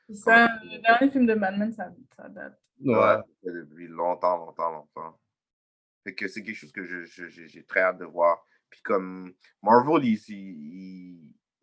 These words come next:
Speaker 2: ils ont une belle structure, ils continuent à faire qu'est-ce qu'ils, qu'ils, qu'ils, qu'ils font. Et puis le fait que maintenant, euh, on voit que, genre, les séries qu'on voit sur Disney Plus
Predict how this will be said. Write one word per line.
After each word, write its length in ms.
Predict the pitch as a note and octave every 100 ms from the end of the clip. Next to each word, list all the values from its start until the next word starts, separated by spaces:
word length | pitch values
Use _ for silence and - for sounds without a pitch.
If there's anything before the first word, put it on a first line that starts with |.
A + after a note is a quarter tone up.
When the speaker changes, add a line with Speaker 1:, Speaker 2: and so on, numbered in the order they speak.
| _ _
Speaker 2:
ils 180 | E2+ G2+
ont 100 | G2+
une 120 | G2
belle 260 | A2+ A2+ A2
structure, 960 | - - G#2 _ - G#2 G#2 G#2 G#2
ils 60 | G2+
continuent 360 | G2+ - G#2+
à 120 | G#2 F#2
faire 220 | G2+ G2
qu'est-ce 180 | F#2+ -
qu'ils, 240 | F#2 F2+ _ _ _ _ _ -
qu'ils, 180 | F2 _
qu'ils, 300 | D2+ D2 -
qu'ils 140 | _ F2
font. 440 | - F2+ F#2 - -
Et 60 |
puis 120 | F2+ G#2+
le 140 | A2
fait 200 | - B2+
que 100 | A#2+
maintenant, 540 | G#2+ G#2+ A2 A#2 A#2 - _ _ _ -
euh, 360 | F2+ F2+ F2+ F2+ -
on 160 | F#2+
voit 340 | F2+ G#2 A2+ A#2+
que, 460 | A2 G2 F#2+ F2+
genre, 420 | F2 F2+ F2 - D#2+
les 120 | F#2+
séries 520 | - - G#2 G2 A#2
qu'on 200 | A2 F#2+
voit 240 | F2+ G#2 G#2
sur 240 | - F#2+
Disney 460 | E2+ F2 G2+ G#2+ F#2
Plus 580 | - A#2 A#2 - -